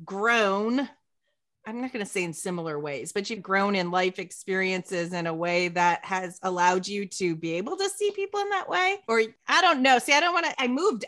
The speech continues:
out. So I don't wanna say, is it easier to shift that context when you've pulled yourself out of the environment versus if you're all in the environment,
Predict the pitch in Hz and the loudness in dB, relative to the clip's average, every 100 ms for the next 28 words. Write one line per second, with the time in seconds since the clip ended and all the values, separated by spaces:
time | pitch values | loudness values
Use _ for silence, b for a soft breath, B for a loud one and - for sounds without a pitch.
0 | - 233 190 226 - 226 302 302 302 269 | -2 2 2 0 -2 0 0 0 0 -2
1 | 277 247 233 202 190 214 220 220 233 240 | -2 0 -2 -4 -8 -6 -10 -8 -2 2
2 | 254 233 180 175 - 208 - 196 - - | 2 2 0 0 0 -2 0 0 0 0
3 | 190 196 214 226 - 190 180 170 165 196 | -2 0 -2 -2 -4 -6 -4 -4 -6 -4
4 | 202 202 - 214 196 196 190 196 196 202 | -4 -6 -2 0 2 -2 0 0 2 2
5 | 196 202 202 190 190 196 202 208 214 202 | 2 0 -4 0 0 0 -2 -6 -8 -14
6 | b b b _ _ _ _ _ _ _ | b b b _ _ _ _ _ _ _
7 | - 196 220 220 226 196 202 190 185 - | -8 0 2 4 2 2 -2 -2 -2 4
8 | 202 214 208 202 185 180 175 180 202 208 | 4 4 2 -2 -4 -4 -2 -2 -2 -4
9 | 214 | -6